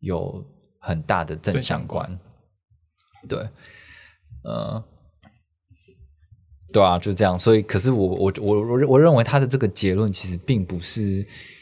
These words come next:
Speaker 1: 并不套用于其他的可能在新兴的这种
Speaker 2: 嗯。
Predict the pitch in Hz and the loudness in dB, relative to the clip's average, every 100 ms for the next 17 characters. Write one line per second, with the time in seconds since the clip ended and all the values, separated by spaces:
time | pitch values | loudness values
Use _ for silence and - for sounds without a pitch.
0 | - - 151 - 92 95 - - 113 101 | -10 2 2 2 -2 -6 -6 0 2 2
1 | 104 95 85 82 - 92 90 92 92 85 | 2 0 -2 -4 -4 -2 -2 -4 -4 -6
2 | 85 87 82 85 101 90 90 - _ _ | -8 -8 -8 -6 -4 -2 -4 -14 _ _
3 | _ _ _ - - - - - 107 101 | _ _ _ -20 -18 -16 -8 -2 0 0
4 | - 98 98 95 82 92 85 - - - | -2 -2 -4 -4 -4 -4 -4 -10 -10 -8
5 | 123 110 | -8 -8